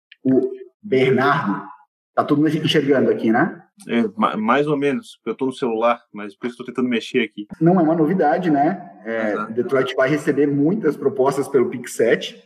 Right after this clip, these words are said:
Speaker 1: especialmente por quem precisa de quarterback. Aqui na nossa janela, eu vou recusar, tá? Várias, né?
Speaker 2: Uhum.
Speaker 1: Proposta de Washington,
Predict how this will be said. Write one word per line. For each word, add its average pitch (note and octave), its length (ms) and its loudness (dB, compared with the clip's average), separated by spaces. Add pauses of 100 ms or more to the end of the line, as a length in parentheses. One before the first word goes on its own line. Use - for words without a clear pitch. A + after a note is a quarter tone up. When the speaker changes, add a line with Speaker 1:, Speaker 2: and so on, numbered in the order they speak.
Speaker 1:
especialmente B2+ 500 2
por - 160 -2
quem B2+ 140 2
precisa A#2 260 -2
de - 100 -4
quarterback. G#2+ 580 0 (460)
Aqui - 320 -2
na F3 160 2
nossa B2+ 380 0
janela, A#2+ 420 0
eu G#2+ 80 0
vou A2+ 140 -2
recusar, B2+ 500 0
tá? D3 320 -2 (100)
Várias, A#2+ 400 -2
né? A#2 100 -10
Speaker 2:
Uhum. A2+ 80 -8
Speaker 1:
Proposta A2+ 340 -2
de A2+ 260 -4
Washington, G#2+ 600 -2